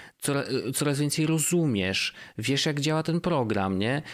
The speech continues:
Za chwilę może się okaże, że, y, że będziesz z O B S-a korzystał do zupełnie innych rzeczy, ale będziesz umiał to wszystko po-, poustawiać, bo po prostu,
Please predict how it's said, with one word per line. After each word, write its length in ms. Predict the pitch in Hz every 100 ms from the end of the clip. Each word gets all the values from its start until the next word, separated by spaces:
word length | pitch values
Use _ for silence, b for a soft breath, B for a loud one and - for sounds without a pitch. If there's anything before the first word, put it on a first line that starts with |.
| B
Za 120 | 117
chwilę 440 | 135 - 160 156 151
może 280 | 143 147 147
się 120 | 151
okaże, 400 | 151 151 151 143
że, 400 | 143 147 143 139
y, 260 | 139 139 127
że 120 | 131
będziesz 340 | 143 143 143
z 60 | 131
O 60 |
B 140 | 127 127
S-a 180 | 131 143
korzystał 420 | 135 135 - 135
do 120 | 127
zupełnie 400 | 123 127 151 151
innych 240 | 147 135
rzeczy, 420 | 123 170 - - 165 B B
ale 160 | - 123
będziesz 340 | 131 127 127
umiał 360 | - 147 139 127
to 100 | 120
wszystko 320 | - 117 -
po-, 260 | - 110 104
poustawiać, 640 | 123 117 117 110 110 110
bo 100 | 110
po 120 | -
prostu, 440 | 113 104 - 101